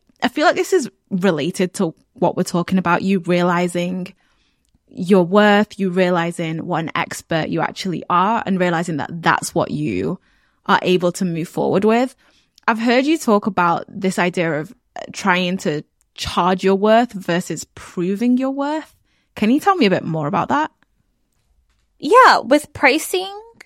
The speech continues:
Speaker 2: and this is one of the concepts I learned from Stacey Boehman, my business mentor too.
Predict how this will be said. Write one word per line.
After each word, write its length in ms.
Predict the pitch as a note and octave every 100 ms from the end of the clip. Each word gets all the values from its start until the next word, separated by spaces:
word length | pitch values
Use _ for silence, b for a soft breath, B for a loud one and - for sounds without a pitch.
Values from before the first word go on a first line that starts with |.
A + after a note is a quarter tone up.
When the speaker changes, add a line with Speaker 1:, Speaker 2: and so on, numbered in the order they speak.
| -
Speaker 2:
and 240 | A#3 A3+
this 200 | - C#4
is 120 | C#4+ B3
one 120 | A3
of 80 | G3+
the 80 |
concepts 460 | - G3 F3 E3+ -
I 120 | E3
learned 280 | D#3+ D#3 D#3
from 280 | D#3 D3+ -
Stacey 400 | - E3 D#3+ E3
Boehman, 500 | D3+ C#3 - - -
my 380 | D#3 D3+ C#3+ - _ _
business 280 | E3 D#3 D3
mentor 300 | D3 C#3 C3+
too. 360 | - A#3 E3